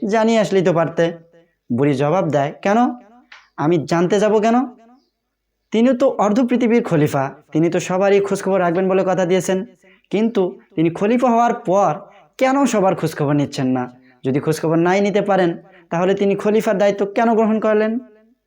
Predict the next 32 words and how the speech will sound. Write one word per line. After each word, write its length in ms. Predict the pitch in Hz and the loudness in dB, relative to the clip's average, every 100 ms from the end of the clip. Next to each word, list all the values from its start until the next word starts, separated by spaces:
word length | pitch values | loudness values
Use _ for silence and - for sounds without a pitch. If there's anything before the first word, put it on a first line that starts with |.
| _ | _
তিনি 200 | 226 240 247 | 0 0 0
আরও 240 | 185 247 | 0 2
বললেন, 560 | 247 214 208 180 170 240 - 160 190 _ _ _ - | 2 2 2 2 2 -2 -10 -20 _ _ _ _ -4
"উমর 260 | 214 254 | 0 2
তো 120 | 269 277 | 2 0
আমিরুল 520 | - 175 240 247 233 | 0 2 2 2 2
মুমিনিন, 640 | 202 - 170 143 139 135 165 - _ _ _ _ | 0 0 2 2 0 -2 -8 -20 _ _ _ _
সে 180 | - 269 | -6 -2
তো 100 | 294 | 0
সব 320 | 285 254 262 | -2 0 0
সময় 260 | - 294 285 | 0 2 2
খোঁজখবর 480 | - 202 202 185 180 | 2 -2 0 2 4
নিবে 240 | 175 185 | 4 4
বলে 340 | 175 175 180 202 - - | 4 2 0 -2 -12 -6
রাষ্ট্রের 440 | 175 180 - 175 | -2 -2 0 0
দায়িত্ব 340 | 135 190 226 208 | 2 0 2 0
গ্রহণ 320 | 143 139 131 | 0 0 -2
করেছে, 420 | 127 120 - 120 120 _ _ _ _ _ | -2 -4 -4 -6 -8 _ _ _ _ _
প্রত্যেকের 600 | 185 202 - 247 247 247 | -2 -2 -2 -4 0 -2
খোঁজখবর 500 | 240 196 196 220 226 | 0 -4 0 0 2
রাখার 420 | 165 160 190 190 | 2 0 0 0
দায়িত্ব 320 | 147 165 170 | 0 0 0
তো 120 | 220 226 | -2 -2
তারই।" 440 | 294 311 156 110 - - _ _ _ | 0 2 2 0 -8 -18 _ _ _
হযরত 260 | 135 135 156 - | -2 0 -2 -2
উমর 240 | 156 185 | 0 2
রাদিয়াল্লাহু 300 | 185 180 185 | 2 2 2
তাআলা 200 | 190 185 | 2 2
আনহু 240 | 180 175 | 2 0
শান্তভাবে 720 | 180 - 185 208 214 202 180 175 - | -2 -4 -2 -2 0 0 2 -2 -2
আবার 380 | 175 214 262 240 | -4 0 0 2
বললেন, 440 | 208 185 175 151 | 4 4 4 2